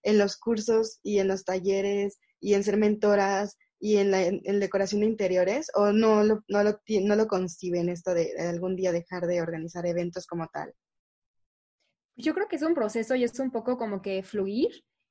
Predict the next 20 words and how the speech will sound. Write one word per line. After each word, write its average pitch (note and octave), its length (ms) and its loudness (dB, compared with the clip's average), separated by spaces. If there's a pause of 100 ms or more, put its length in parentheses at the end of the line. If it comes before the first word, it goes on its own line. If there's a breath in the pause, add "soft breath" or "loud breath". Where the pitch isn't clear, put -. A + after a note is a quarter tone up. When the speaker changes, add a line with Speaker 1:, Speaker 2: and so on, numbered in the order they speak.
(140)
Speaker 2:
e G#3+ 80 0
ir A#3 160 2
viendo B3+ 360 0
qué, G#3+ 420 -2
qué A3+ 80 2
nos B3 140 2
depara G#3 300 0
el A3 100 2
destino. G#3 360 -4
Ahora G#3+ 240 0
sí A3+ 100 -8
que G#3+ 360 -4
como G#3 160 -8
que A#3 80 -4
nada C4 140 2
está E4 120 -4
escrito A#3 380 -6
y G#3+ 80 -2
estamos G#3 360 -6
abiertas G3 520 -4